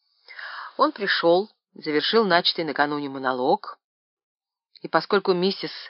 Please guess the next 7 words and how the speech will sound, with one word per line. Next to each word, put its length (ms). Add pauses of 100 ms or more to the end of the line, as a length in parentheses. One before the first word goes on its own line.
(480)
Хэнбери 800 (320)
и 120
прочие 400
гости 420
играли 360
в 100
бридж, 560